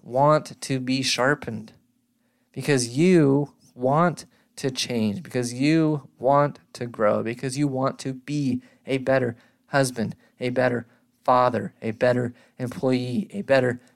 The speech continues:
business owner, a better athlete, a better what, whatever, a better follower of Jesus. Probably should have listened to that one first. Iron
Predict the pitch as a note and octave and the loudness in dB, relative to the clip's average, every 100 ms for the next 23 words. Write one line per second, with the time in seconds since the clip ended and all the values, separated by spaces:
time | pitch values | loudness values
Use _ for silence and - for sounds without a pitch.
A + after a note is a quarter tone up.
0 | _ - C3+ B2+ A#2+ A2+ G#2 - A2 A#2+ | _ -2 0 0 -2 -2 -4 -6 -4 0
1 | B2+ B2+ A2+ - _ _ - C#3 C3+ - | 2 2 -2 -10 _ _ -2 0 0 -2
2 | A2+ A2 G2+ C3+ C3+ B2 - _ - B2+ | -6 -6 2 4 4 2 -6 _ -8 0
3 | - - _ C3 D3+ - D#3 D3 G#2 - | 2 0 _ -2 0 2 2 2 0 -4
4 | - - B2+ C#3 D3 C#3 - D3+ D3+ D#3 | -18 -16 0 4 6 4 4 4 6 4
5 | C3+ G#2+ G#2+ - - - F3 F#3 A2+ - | 2 0 -4 -10 -14 -2 2 2 0 -6
6 | - - _ _ _ _ _ _ _ _ | -12 -12 _ _ _ _ _ _ _ _
7 | - - - D3 D3+ D3+ D3+ D3+ C#3 C#3+ | -20 -8 0 2 2 2 4 2 2 2
8 | C#3+ C3+ B2+ B2 - - _ _ _ _ | 0 0 -2 -2 -2 -12 _ _ _ _
9 | _ _ _ _ _ _ _ _ _ - | _ _ _ _ _ _ _ _ _ -4
10 | B2+ D3+ D#3+ D#3 C#3 B2+ | 2 4 4 4 0 -4